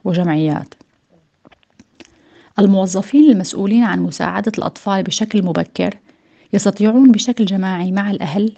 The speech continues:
حل عقبة التواصل فيما بينهم. وأيضًا مركز حماية الأهل ودعمهم من إس أو إس Kinderdorf إي في أو Bertolt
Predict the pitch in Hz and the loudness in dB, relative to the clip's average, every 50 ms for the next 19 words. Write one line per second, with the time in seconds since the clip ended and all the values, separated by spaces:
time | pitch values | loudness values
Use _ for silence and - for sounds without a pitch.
0 | _ - - 220 220 208 185 170 202 - - - 190 208 202 208 - - - _ | _ -6 0 2 2 2 2 -2 -4 -6 -4 -6 -6 -6 -6 -8 -16 -18 -14 _
1 | - 175 180 180 185 190 - 196 185 - - 190 185 180 175 170 160 156 - - | -8 -6 -4 -4 -4 -4 -4 -6 -6 -4 -4 -4 -2 -2 -2 -2 -2 -2 -2 -2
2 | 156 147 - - _ _ _ _ _ _ _ _ _ _ _ _ _ _ _ _ | -2 -4 -6 -8 _ _ _ _ _ _ _ _ _ _ _ _ _ _ _ _
3 | _ _ _ _ - - _ 190 - - 247 277 262 196 180 170 170 175 190 202 | _ _ _ _ -20 -6 _ 0 2 4 4 4 4 4 2 0 0 0 -2 -2
4 | 208 - 196 196 - - 196 196 196 196 196 180 185 - - 160 175 208 208 214 | -2 -4 -6 -6 -6 -4 -2 -2 0 -2 -2 -2 -4 -4 -4 -4 -4 -2 -2 -2
5 | 214 208 185 170 196 185 175 180 180 180 156 196 190 185 185 190 196 208 226 226 | 0 -2 -2 0 0 -2 -2 -2 -2 -2 -2 -2 -2 -2 0 0 2 0 0 -2
6 | - _ _ _ _ _ _ _ _ _ _ _ _ 226 226 - - 185 180 - | -4 _ _ _ _ _ _ _ _ _ _ _ _ -2 0 0 0 -2 -2 0
7 | - 202 226 226 - - - - _ - 202 185 170 170 175 175 165 160 175 180 | 0 -2 -2 -4 -6 -12 -12 -12 _ -2 0 0 0 0 -2 -4 -4 -4 -4 -4
8 | 185 190 202 - - - _ _ _ _ 196 185 190 - - - 180 165 160 - | -4 -4 -6 -8 -14 -20 _ _ _ _ 0 0 0 -2 -2 -2 -2 -2 -2 -4
9 | 143 _ _ _ _ _ _ _ _ _ _ _ _ _ _ _ _ _ _ _ | -6 _ _ _ _ _ _ _ _ _ _ _ _ _ _ _ _ _ _ _
10 | _ _ _ _ _ _ _ _ _ _ _ _ _ _ _ - 208 196 196 185 | _ _ _ _ _ _ _ _ _ _ _ _ _ _ _ 2 2 2 2 0
11 | 196 - 220 214 220 240 269 262 262 - | 0 0 0 2 4 2 2 0 -4 -16